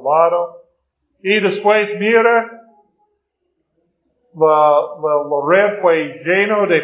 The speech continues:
pescado, y fue, rompió la red, y ellos, ah, señalan a la otra barca, "Viene aquí", y todos trabajaron,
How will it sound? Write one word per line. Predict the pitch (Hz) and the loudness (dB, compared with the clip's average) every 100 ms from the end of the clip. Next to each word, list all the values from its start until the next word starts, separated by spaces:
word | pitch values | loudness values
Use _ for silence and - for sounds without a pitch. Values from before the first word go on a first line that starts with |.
| - | -2
pescado, | 151 - 190 190 214 214 214 214 202 | -8 -4 2 2 2 0 -2 -4 -6
y | 165 151 165 | -8 -10 -4
fue, | 175 175 160 170 - 165 131 | -2 -2 -8 -14 -14 -10 -2
rompió | 165 196 202 185 214 220 | 2 2 0 -2 0 0
la | 196 156 156 | 2 0 2
red, | 185 220 233 - - - _ _ | 0 0 -2 -4 -12 -20 _ _
y | 160 | -6
ellos, | 160 190 202 208 202 - - _ | 0 0 2 -2 -4 -10 -20 _
ah, | 170 139 123 120 | -4 -4 -4 -8
señalan | - 165 151 170 202 208 180 | -8 -6 0 2 2 0 -2
a | 165 | -2
la | |
otra | 156 180 185 151 | 0 -2 -4 -6
barca, | 165 180 175 | -2 -2 -2
"Viene | 143 170 214 196 | -4 -2 0 -2
aquí", | 151 - 180 196 196 - _ _ - | -2 -4 -6 -6 -10 -18 _ _ -12
y | 151 | -8
todos | 151 208 254 247 - - - | 0 2 2 0 -4 -14 -2
trabajaron, | 175 160 156 190 220 220 220 214 | 0 2 2 2 2 0 -4 -8